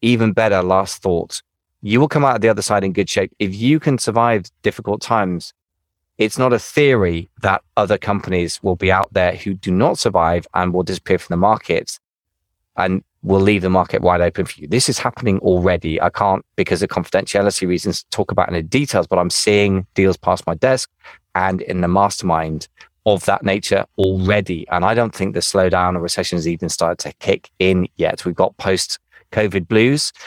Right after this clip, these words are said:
and difficult times, that's for sure. But there is, for the business that is run lean and mean and intelligently, a huge opportunity coming up to buy the assets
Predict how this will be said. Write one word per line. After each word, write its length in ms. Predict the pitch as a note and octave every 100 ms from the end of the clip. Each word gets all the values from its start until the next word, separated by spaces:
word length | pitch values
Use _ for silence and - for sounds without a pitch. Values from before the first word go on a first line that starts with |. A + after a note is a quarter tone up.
| - _
and 320 | F#2 F#2+ F#2+
difficult 400 | E2+ G2+ F#2+ G#2+
times, 480 | - G#2 A#2 D#3+ - - _ - _ -
that's 300 | F#2 F#2 -
for 100 | G#2+
sure. 320 | - G#2 A#2
But 260 | A2 G#2 - _ _ _ -
there 280 | A2 A2+ A2+
is, 360 | - A2+ E2+ -
for 260 | - C3
the 100 | C3
business 320 | A#2+ A#2 G2 -
that 180 | F#2 -
is 220 | F2+ - -
run 420 | F#2+ A2+ G#2 G#2
lean 260 | G2+ C3 B2
and 180 | A2 G#2+
mean 380 | F#2+ E2+ F2 - _ _ _ _ -
and 380 | G2 G2 F#2 E2+ _ -
intelligently, 920 | F#2 - C3+ B2 F#2 G2 - F2 E2+ _
a 60 | F#2
huge 520 | E2+ - A2 A2 G2+ -
opportunity 500 | - G2 G2+ F2+ F#2+
coming 280 | - F2 E2+
up 160 | -
to 120 | -
buy 440 | F2 - F#2 F#2+ F#2+
the 200 | F2+ -
assets 460 | G2 F#2 G#2 -